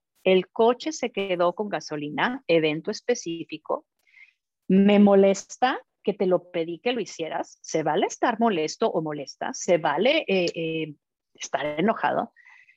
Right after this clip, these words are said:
"Me quedé parado a la mitad de la calle, quiero que entiendas mi, mi contexto, mi situación". Y fíjense, cla-, la frase clave o las palabras claves, "Me gustaría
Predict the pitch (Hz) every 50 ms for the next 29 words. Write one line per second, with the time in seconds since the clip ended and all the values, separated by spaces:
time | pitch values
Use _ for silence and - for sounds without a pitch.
0 | _ _ _ _ _ 233 247 247 262 254 254 262 269 247 226 262 311 - - 466
1 | 427 370 349 285 254 247 262 254 233 202 190 - - 185 175 175 202 233 214 170
2 | - 165 165 151 156 170 175 - _ 196 214 240 - 349 320 302 - 262 214 196
3 | 202 202 208 208 214 233 - - 214 202 185 175 165 170 170 160 _ - 165 160
4 | 151 - 147 - - - - - 233 226 202 185 - - _ _ 160 - - -
5 | 175 202 226 - _ _ _ _ _ _ _ - 233 214 208 262 254 - - 220
6 | 190 - - - - - _ _ _ _ _ - 208 196 - - 196 190 185 -
7 | _ - 214 220 233 233 - - - 269 269 262 - _ - 214 196 196 185 170
8 | 120 151 170 170 160 - _ 180 175 180 185 185 196 190 - _ - 175 165 -
9 | - _ _ _ _ _ - 196 202 202 208 208 208 202 190 208 208 202 202 -
10 | - - 226 214 208 226 233 247 240 233 233 226 226 220